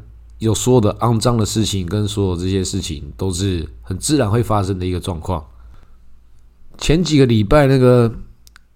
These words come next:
另外一个八卦就是 Bitstamp，就是韩国的一个交易所，它的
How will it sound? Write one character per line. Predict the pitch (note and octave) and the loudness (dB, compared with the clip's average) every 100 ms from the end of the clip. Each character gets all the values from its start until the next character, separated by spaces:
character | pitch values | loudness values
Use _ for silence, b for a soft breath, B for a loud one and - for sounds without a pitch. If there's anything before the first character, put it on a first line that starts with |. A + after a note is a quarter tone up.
| _ _ - | _ _ -12
另 | - E3 D3 | 0 2 4
外 | C#3+ | 6
一 | |
个 | B2+ | 6
八 | G2 C3 B2 | 4 4 4
卦 | A2+ B2+ A2+ | 4 4 4
就 | A2 | 2
是 | A2 A2 G#2+ G#2 G2+ | 2 0 0 -4 -4
Bitstamp， | C#3 C3 - C#3 G#2 G2+ F#2+ F2+ - | -2 0 2 2 2 0 -2 -2 -2
就 | A2 | -2
是 | G2+ A2+ | 2 0
韩 | F2 - A#2+ C3 | 0 -2 -2 2
国 | A#2 | 2
的 | A2 | 4
一 | A#2+ | 4
个 | A2+ | 4
交 | A#2+ A2+ | 2 2
易 | A2+ | 2
所， | - F#2 E2 | 0 -4 -6
它 | - A#2 | 0 4
的 | C3+ | 4